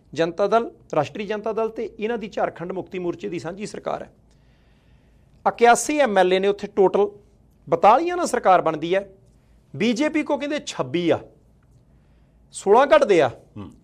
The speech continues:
Speaker 1: ਤੇ ਇਹ ਵੀ ਪਤਾ ਲੱਗਿਆ ਕਿ ਝਾਰਖੰਡ ਮੁਕਤੀ ਮੋਰਚਾ ਦੇ ਕਈ ਸੀਨੀਅਰ ਆਗੂ, ਜਿਨ੍ਹਾਂ ਦੀ ਗਿਣਤੀ ਬਾਰਾਂ ਆ, ਉਹ ਬੰਦੇ, ਜੇ ਇਹਨਾਂ ਨੇ ਆਪਣੀ ਧਰਮ ਪਤਨੀ ਨੂੰ ਮੁੱਖ ਮੰਤਰੀ ਬਣਾਇਆ, ਜਿੱਦਾਂ ਲਾਲੂ ਪ੍ਰਸਾਦ ਯਾਦਵ ਨੇ ਰਾਬੜੀ ਦੇਵੀ ਨੂੰ ਬਣਾਇਆ ਸੀ, ਉਹ ਫਿਰ ਕਹਿੰਦੇ, "ਅਸੀਂ ਗੁੱਸੇ ਆ ਬਾਈ।"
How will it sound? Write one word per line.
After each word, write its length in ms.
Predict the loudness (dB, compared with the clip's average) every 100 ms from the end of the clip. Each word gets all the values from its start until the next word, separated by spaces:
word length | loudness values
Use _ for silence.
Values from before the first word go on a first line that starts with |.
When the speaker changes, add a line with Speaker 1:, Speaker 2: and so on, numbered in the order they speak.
| _ _ _
Speaker 1:
ਤੇ 100 | -6
ਇਹ 60 | -2
ਵੀ 120 | 0
ਪਤਾ 240 | 0 0
ਲੱਗਿਆ 440 | -2 -2 0 0 0
ਕਿ 220 | -4 -6
ਝਾਰਖੰਡ 540 | 0 0 0 -2 -4
ਮੁਕਤੀ 340 | -4 -4 -6 -2
ਮੋਰਚਾ 420 | 0 0 0 0
ਦੇ 140 | 0
ਕਈ 260 | 0 -2 -4
ਸੀਨੀਅਰ 400 | -8 -4 0 2
ਆਗੂ, 280 | 2 0 -6
ਜਿਨ੍ਹਾਂ 200 | -4 -6
ਦੀ 160 | -6
ਗਿਣਤੀ 300 | -8 -8 -12
ਬਾਰਾਂ 580 | -6 2 4 4 2 0
ਆ, 80 | -2 -10 _ _ _ _ _ _ _ _ _ _ _ _ -4
ਉਹ 120 | 0
ਬੰਦੇ, 260 | 0 0
ਜੇ 240 | -2 -2 -2
ਇਹਨਾਂ 140 | -2
ਨੇ 80 | -4
ਆਪਣੀ 220 | -6 -6
ਧਰਮ 240 | -4 -4 -6
ਪਤਨੀ 240 | -8 -6
ਨੂੰ 100 | -4
ਮੁੱਖ 200 | -6 -6
ਮੰਤਰੀ 260 | -10 -8 -8
ਬਣਾਇਆ, 280 | -4 -2
ਜਿੱਦਾਂ 300 | -2 -4 -4
ਲਾਲੂ 240 | -2 -2 -2
ਪ੍ਰਸਾਦ 340 | -4 -4 -2
ਯਾਦਵ 280 | 0 0 0
ਨੇ 120 | 2
ਰਾਬੜੀ 300 | 2 2 0
ਦੇਵੀ 180 | 0 0
ਨੂੰ 120 | -2
ਬਣਾਇਆ 260 | -2 -2 -2
ਸੀ, 180 | -6 -16 -20 _ _ _ _ _ _ _
ਉਹ 120 | -8 -6
ਫਿਰ 100 | -6
ਕਹਿੰਦੇ, 240 | -6 -8
"ਅਸੀਂ 120 | -8
ਗੁੱਸੇ 340 | -12 -14 -18 -18
ਆ 60 |
ਬਾਈ।" 140 | -20